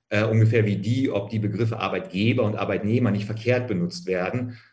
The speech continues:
Ähm, denn die Frage stellt sich natürlich, wer gibt eigentlich die Arbeit und wer nimmt sie sich? Also eine ähnliche Diskussion könnte man über fest und frei,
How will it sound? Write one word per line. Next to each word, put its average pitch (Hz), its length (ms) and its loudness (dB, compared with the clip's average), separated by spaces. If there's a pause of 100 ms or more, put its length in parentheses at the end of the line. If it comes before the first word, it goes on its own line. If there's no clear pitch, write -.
(140)
Ähm, 92 600 0
denn 101 100 0
die 98 60 -2
Frage 110 280 2
stellt 110 260 2
sich 101 80 0
natürlich, 101 560 -4
wer 98 240 2
gibt - 480 -4
eigentlich 110 260 2
die - 140 -2
Arbeit 110 500 2
und 104 240 0
wer 95 520 -2
nimmt 113 280 4
sie 87 120 -4
sich? - 340 -12 (560)
Also 90 300 -4
eine - 100 -14
ähnliche 101 240 -2
Diskussion 98 400 -6
könnte 101 180 -6
man 90 80 -6
über 87 340 -8 (120)
fest - 420 -4
und 87 80 -6
frei, 85 400 -6